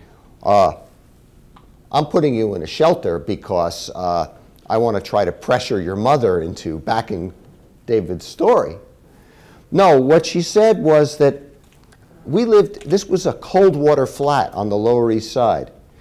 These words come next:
There was no warm water.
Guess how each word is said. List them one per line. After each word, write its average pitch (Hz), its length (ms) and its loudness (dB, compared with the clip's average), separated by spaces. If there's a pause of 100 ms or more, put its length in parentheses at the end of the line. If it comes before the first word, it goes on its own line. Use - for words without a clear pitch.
(200)
There 151 100 6
was 156 220 2
no 196 500 2 (1040)
warm 160 600 2
water. 175 360 2